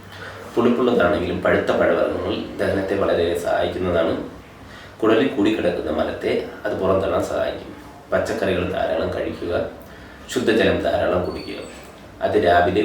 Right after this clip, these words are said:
ഒഴിഞ്ഞ വയറ്റിൽ ധാരാളം ശുദ്ധജലം കുടിക്കുന്നത് ശോധനയെ വളരെയേറെ ഉപകാരപ്പെടും. പാൽ ചൂടോടെ കുടിക്കുന്നത് നന്നായിരിക്കും.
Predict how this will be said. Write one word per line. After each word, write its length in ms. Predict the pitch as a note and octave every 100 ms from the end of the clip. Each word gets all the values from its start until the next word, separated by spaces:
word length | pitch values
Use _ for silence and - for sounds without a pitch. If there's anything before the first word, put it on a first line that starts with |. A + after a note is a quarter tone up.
| F#2
ഒഴിഞ്ഞ 260 | F#2 G2 A#2 -
വയറ്റിൽ 340 | - - - - - - - -
ധാരാളം 360 | F2+ F#2 G#2+ -
ശുദ്ധജലം 400 | F#2 F#2+ F#2+ F2+ D#2+
കുടിക്കുന്നത് 400 | D#2+ E2 - G#2+ -
ശോധനയെ 440 | E2+ F2 F2 - -
വളരെയേറെ 440 | - - - - - -
ഉപകാരപ്പെടും. 540 | - - - - - - - - - - - - - - - - - - - -
പാൽ 160 | - - -
ചൂടോടെ 260 | G#2 G#2+ -
കുടിക്കുന്നത് 360 | F#2 F2 F2+ D#2+
നന്നായിരിക്കും. 500 | D#2 E2 E2 - G#2